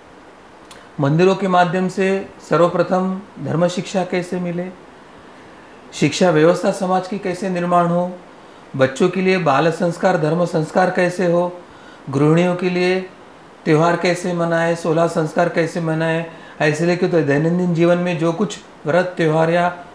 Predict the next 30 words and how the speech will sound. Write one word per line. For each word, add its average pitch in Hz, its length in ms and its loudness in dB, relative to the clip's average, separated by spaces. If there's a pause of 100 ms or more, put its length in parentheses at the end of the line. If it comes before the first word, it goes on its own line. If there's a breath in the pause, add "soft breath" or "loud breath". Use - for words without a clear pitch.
उत्सव 175 300 0
मनाने 165 380 2
हैं, 139 260 -2 (520 loud breath)
उसके 151 260 -4
लिए 220 120 2
शिक्षा 196 340 0
देने 190 260 0
के 196 100 -4
लिए 196 100 -2
जब 180 220 -4
तक 196 160 -4
वे 190 140 0
योजना 175 400 2
बनाते 160 440 2
नहीं 143 220 -2 (680 loud breath)
और 170 160 0
मंदिर 151 640 2 (180)
ये 170 80 -4
आसपास 151 520 -2
के 185 140 -4
लोगों 143 300 -2
के 185 200 -4
दिशा 160 340 -4
दर्शन 147 380 -4
का 175 140 -4
केंद्र 180 380 -2
जब 175 220 -2
तक 180 100 -2
बनता 151 400 0
नहीं, 143 200 0